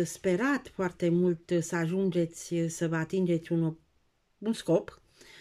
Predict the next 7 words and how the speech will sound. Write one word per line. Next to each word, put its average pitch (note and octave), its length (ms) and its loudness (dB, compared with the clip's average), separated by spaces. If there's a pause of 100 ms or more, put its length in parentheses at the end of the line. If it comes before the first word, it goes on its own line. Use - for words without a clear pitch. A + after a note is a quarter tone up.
(320)
și G#3 580 -4
nu A3 100 0
s-a F#3 180 -4
întâmplat D#3+ 540 -2
lucrul C#3+ 340 -4
acesta. D#3 720 -4 (680)
Uh, F3+ 440 0